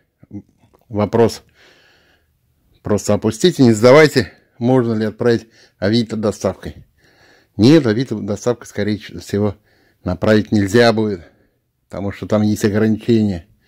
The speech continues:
Вот, канал «Раз, два, три, четыре, пять» вышел «Зайчик погулять». Канал обо всём.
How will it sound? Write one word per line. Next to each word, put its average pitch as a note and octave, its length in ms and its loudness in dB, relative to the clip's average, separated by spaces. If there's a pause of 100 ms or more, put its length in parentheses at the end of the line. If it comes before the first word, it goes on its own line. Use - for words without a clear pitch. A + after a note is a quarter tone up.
(680)
Вот, G2+ 340 0 (140)
канал G#2 440 2
«Раз, G2+ 180 -2
два, G2+ 140 -2
три, G#2 180 -6
четыре, G2+ 320 -6
пять» F#2+ 220 -4
вышел G2 260 -6
«Зайчик G2+ 320 -4
погулять». A#2+ 460 0 (920)
Канал A2+ 400 -2
обо A2+ 220 0
всём. E3+ 360 4